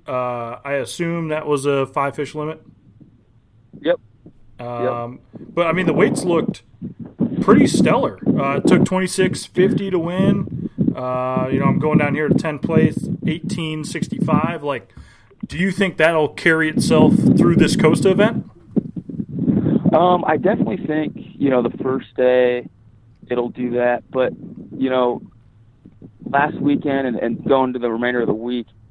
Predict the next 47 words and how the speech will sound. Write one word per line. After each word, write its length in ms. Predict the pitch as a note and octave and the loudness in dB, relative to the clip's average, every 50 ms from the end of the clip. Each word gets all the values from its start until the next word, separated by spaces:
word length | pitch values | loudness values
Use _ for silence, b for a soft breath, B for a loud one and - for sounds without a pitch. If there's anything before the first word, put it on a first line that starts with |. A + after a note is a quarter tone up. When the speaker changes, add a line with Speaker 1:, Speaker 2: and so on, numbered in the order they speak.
| _ _ _ - - - - - | _ _ _ -20 -20 -20 -14 -2
Speaker 2:
today's 300 | - C3 C3+ C#3+ D3 C#3 | 2 4 6 6 4 2
the 80 | C3+ B2 | 0 -10
first 280 | - - C3 C3 A#2 - - | -10 -8 -8 -8 -8 -8 -8
day 180 | - B2 A#2+ A#2+ | -4 -2 -2 -2
where 140 | A#2+ A#2+ A#2 | -2 -4 -6
we're 140 | A2+ A2+ - - | -8 -10 -12 -10
seeing 240 | C3+ B2 A#2 A2+ - | -10 -10 -8 -10 -10
cloud 340 | - A#2 A#2 A#2 A2+ A2 G#2+ | -2 0 2 2 2 0 -2
cover, 560 | - A#2 A#2 A#2 A2+ A#2 A#2 A#2 A2+ A2 - - - - | -2 -2 -2 -2 -2 -4 -4 -4 -4 -6 -8 -12 -20 -20
cooler 300 | - - C3+ B2+ A#2+ A2+ | -16 -12 -8 -6 -6 -6
temperatures, 640 | - - A#2 A2+ - A#2 G#2 - A#2+ A#2 A2+ A#2 A2 - | -4 -4 -6 -4 -4 -8 -8 -4 -4 -2 -2 -2 -2 -2
and 120 | A#2 A2+ A2+ | -2 -2 0
then 80 | A2 | 0
the 100 | A2 A2 | 0 -2
remainder 360 | A2 A2+ A2+ A#2+ B2 B2 B2 | -2 -2 0 0 0 2 0
of 60 | A#2 G#2+ | 0 0
the 60 | A2 | -2
week 240 | A2 A2+ A2 A2 A2 - - - - - - - - _ _ _ - | -4 -4 -6 -6 -6 -12 -14 -14 -14 -14 -14 -16 -20 _ _ _ -8
it's 80 | A#2 - | -8 0
supposed 200 | - B2+ A#2 A#2 | 2 2 2 2
to 80 | B2 - | 0 0
be, 100 | A#2+ A#2 | 2 4
like, 160 | A#2 A#2 A2+ | 2 2 2
in 80 | A2+ | 0
the 80 | A2+ A2 | -2 -2
low 220 | A2 A2+ A2+ A2+ - - | 2 2 2 0 0 -2
fifties, 460 | - A#2 A2+ - - A2+ A2+ A2+ A2 - - | -4 -4 -4 -4 -8 -8 -8 -8 -8 -10 -4
rain 380 | A2+ A2+ A2+ A#2 A2+ A2+ A2+ A2+ | 0 0 2 2 2 0 0 -2
and 180 | G#2 G#2+ G#2+ | -4 -8 -8
wind. 420 | - A2+ A#2 A#2 A2+ A2+ A2 A2 - _ - b b b b b b b | -6 -2 -2 0 0 0 -2 -4 -8 _ -20 b b b b b b b
And 100 | - A#2 B2 | 0 2 4
the 40 | B2 | 4
last, 260 | B2+ C3 C3 B2 - - | 4 4 2 2 -2 -6
like, 200 | B2+ A2+ A2 G#2 _ - A2 | -8 -8 -8 -8 _ -14 -12
month 240 | A2+ B2 B2+ B2 - | -8 -6 -6 -6 -6
and 100 | B2 A#2+ | -6 -8
a 60 | A#2 | -6
half, 340 | A2+ B2 B2+ B2+ B2 A#2+ A#2 - - - | -4 -2 -2 -2 -2 -4 -6 -10 -16 -14
two 140 | - C3+ A#2+ | -12 -12 -10
months, 400 | A#2 B2+ B2+ B2+ B2+ B2 A#2+ - - - _ - - | -8 -8 -6 -6 -6 -6 -8 -10 -16 -20 _ -20 -8
maybe 140 | - D3+ D#3+ | -6 -4 0
not 200 | C#3+ A#2+ - - | 0 -2 -2 -2
two 120 | - C3 | -8 -8
months, 220 | A#2 A#2 A2+ A2 - | -6 -6 -6 -8 -6
probably 160 | - C3+ C3 | -4 -4 -4
a 100 | A#2+ A#2 | -4 -2
month, 260 | A#2 B2+ B2 A#2+ A#2 | -2 -2 -2 -2 -4